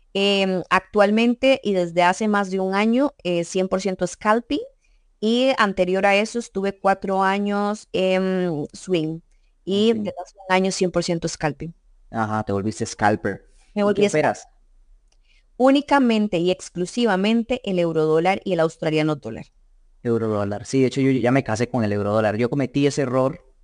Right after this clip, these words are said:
Speaker 2: según yo, ¿verdad? En mi, en mi, no sé, en mi mentalidad de principiante, yo operaba todo lo que se me ponía.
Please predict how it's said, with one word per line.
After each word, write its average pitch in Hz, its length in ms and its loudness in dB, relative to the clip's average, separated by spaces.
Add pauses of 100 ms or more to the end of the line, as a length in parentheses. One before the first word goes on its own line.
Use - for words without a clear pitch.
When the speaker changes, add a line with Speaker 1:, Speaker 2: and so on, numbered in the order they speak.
Speaker 2:
según 117 360 0
yo, 131 220 4
¿verdad? 113 480 2
En 107 100 2
mi, 101 300 -2
en 107 160 0
mi, 104 380 -2 (1080)
no 175 160 4
sé, 208 320 6
en 160 140 0
mi 151 100 0
mentalidad 151 680 2
de 185 120 -4
principiante, 165 680 0
yo 170 80 0
operaba 202 320 2
todo 214 180 2
lo 220 100 2
que 220 100 -2
se 220 100 -4
me 233 100 -2
ponía. 220 480 -2